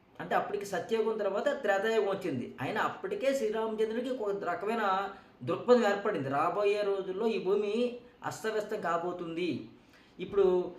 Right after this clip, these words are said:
జనాలు, ఇప్పటికే ప్రజలందరూ కూడా,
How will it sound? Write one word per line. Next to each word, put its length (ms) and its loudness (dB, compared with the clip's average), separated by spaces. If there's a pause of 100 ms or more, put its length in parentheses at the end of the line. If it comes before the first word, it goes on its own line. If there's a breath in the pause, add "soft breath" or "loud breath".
(280 loud breath)
జనాలు, 800 4 (260)
ఇప్పటికే 500 2
ప్రజలందరూ 640 2
కూడా, 440 0